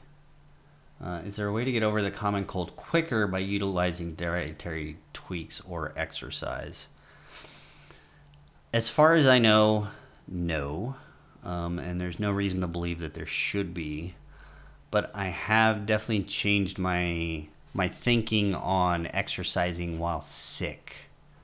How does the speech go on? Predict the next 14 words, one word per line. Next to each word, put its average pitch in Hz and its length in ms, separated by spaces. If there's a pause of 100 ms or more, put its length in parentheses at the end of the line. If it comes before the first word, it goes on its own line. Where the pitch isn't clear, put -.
(760)
Um, 80 400
I, 95 80 (160)
I - 140
can't 104 260
actually 92 320
find 92 640
a 85 40
biological 85 680
reason 82 520
why 82 880 (1000)
you 87 200
should - 440
forgo 90 460
exercise 82 1500